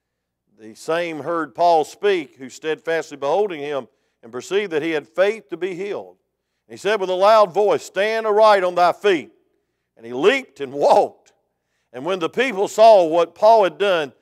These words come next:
they lifted up their voices, saying in the speech of Lycaonium, "The gods are come down to us in the likeness of men." They were calling Paul a god. And they called Barnabas and Jupiter and Paul and Mercurius,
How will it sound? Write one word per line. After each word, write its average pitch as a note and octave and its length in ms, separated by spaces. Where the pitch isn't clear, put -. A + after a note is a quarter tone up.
they E3+ 160
lifted B3 440
up A3+ 140
their G3+ 100
voices, F#3 460
saying F#3+ 300
in E3 80
the D3+ 80
speech G3 420
of D3+ 80
Lycaonium, C#3+ 560
"The D#3+ 120
gods G#3 720
are G3 100
come G#3+ 280
down G3 320
to F3+ 80
us D#3 420
in C#3 120
the B2+ 80
likeness F3+ 760
of C#3+ 200
men." C#3 360
They A2+ 80
were A#2 40
calling D3+ 380
Paul D3+ 400
a A#2+ 60
god. G#2 520
And B2 100
they C3+ 100
called F3 380
Barnabas F#3 520
and B2+ 180
Jupiter F3 640
and C3 140
Paul E3 440
and B2 160
Mercurius, D#3+ 540